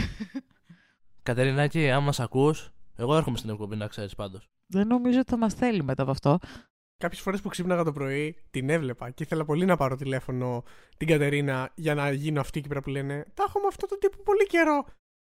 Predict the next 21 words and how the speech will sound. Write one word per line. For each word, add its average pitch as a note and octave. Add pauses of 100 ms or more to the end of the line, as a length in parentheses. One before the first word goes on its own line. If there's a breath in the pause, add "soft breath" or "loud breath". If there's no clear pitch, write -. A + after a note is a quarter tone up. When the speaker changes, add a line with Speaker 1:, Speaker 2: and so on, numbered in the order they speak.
(120)
Speaker 3:
Τραβάει, D4+
άλλο F#4+ (120)
είναι A#4
να -
το -
χωρίσω». B3+ (180)
Και C#3+
ήθελα A#2+ (200 soft breath)
να C#3
πάρω C#3
τηλέφωνο C3
και C3+
να C3+
γίνω C3+
αυτή C#3+
η C3
τύπισσα, A#2+
αλλά C3
δεν D#3+
πήρα E3+
ποτέ. D3